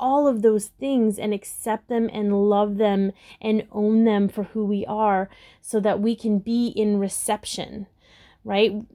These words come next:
When we go into defensive, like, we have to defend ourselves, like there's something wrong with us or, or it's beneath us, we have to, we end up putting up blocks,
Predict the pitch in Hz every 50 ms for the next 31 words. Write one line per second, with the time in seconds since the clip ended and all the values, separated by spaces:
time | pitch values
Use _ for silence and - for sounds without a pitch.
0 | - - - - - 226 208 233 226 226 226 226 202 226 262 262 262 262 247 254
1 | 247 196 220 202 - - 233 240 240 226 240 208 202 202 190 - 214 208 214 208
2 | - 208 190 202 196 - - 233 226 226 226 220 208 202 196 - - 196 185 185
3 | 185 190 - 202 190 - 196 - - 214 202 190 208 202 202 196 214 214 220 220
4 | 226 220 208 208 - 190 185 185 - - 196 190 190 190 180 - 190 196 196 196
5 | 190 185 190 - 214 202 - - - 208 202 208 214 233 240 233 220 190 185 -
6 | - 202 214 196 - - - 208 202 202 - - _ - 220 214 208 196 202 220
7 | - - 214 220 214 208 214 208 - - - 226 214 208 190 175 196 - _ -
8 | 196 190 214 220 - - - - - - -